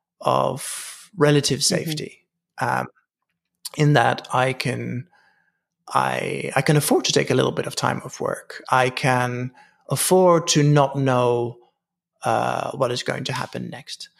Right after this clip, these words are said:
Speaker 1: And I mean, <laughs> in a couple of months, maybe I'll, I'll, I'll have a very different
Speaker 2: <laughs>
Speaker 1: conversation. But for now, I think I feel relatively safe and secure in,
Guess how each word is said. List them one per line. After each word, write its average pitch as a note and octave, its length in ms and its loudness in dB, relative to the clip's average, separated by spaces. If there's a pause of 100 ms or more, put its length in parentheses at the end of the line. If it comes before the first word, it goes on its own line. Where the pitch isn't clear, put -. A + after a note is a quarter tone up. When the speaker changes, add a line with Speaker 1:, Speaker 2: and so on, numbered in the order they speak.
(240)
Speaker 1:
And C#3+ 220 0
I E3 80 2
mean, D#3+ 240 4 (540)
<laughs> - 500 -16
in D3 80 0
a C#3+ 60 0
couple C#3 240 2
of C#3 60 2
months, F3 340 4
maybe C#3+ 360 0
I'll, C#3 260 2
I'll, C3+ 220 0
I'll G3+ 100 2
have C#3+ 240 4
a D#3+ 60 4
very D3 300 4
different D3 340 0
Speaker 2:
<laughs> - 40 -4
Speaker 1:
conversation. C3 600 -2 (280)
But G3 120 -10
for A3+ 160 -2
now, G3+ 400 4
I D#3+ 100 0
think D#3 340 -2
I D3 60 -2
feel D3 680 4
relatively C3 760 0
safe B2+ 300 -2
and B2+ 100 -6
secure - 340 -6
in, B2+ 200 -8